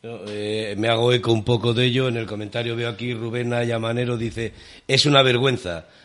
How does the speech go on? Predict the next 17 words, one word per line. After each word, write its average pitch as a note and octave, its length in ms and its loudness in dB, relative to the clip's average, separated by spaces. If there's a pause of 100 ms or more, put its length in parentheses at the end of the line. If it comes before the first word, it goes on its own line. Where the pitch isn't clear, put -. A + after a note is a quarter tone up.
A A2 100 -2
los A2 180 -4
jugadores C3 460 0
de C3 140 2
Roper D3 340 2
tampoco C3+ 460 -2
se B2 120 -4
les A2 140 -6
pasó B2+ 300 -2
el B2+ 80 0
rastrillo. G#2 640 -6 (680)
Si A#2 800 -2
se, A2+ 280 -8
ni B2 320 -2
se A#2+ 160 -2
la A#2 160 0
regaron. G#2+ 600 0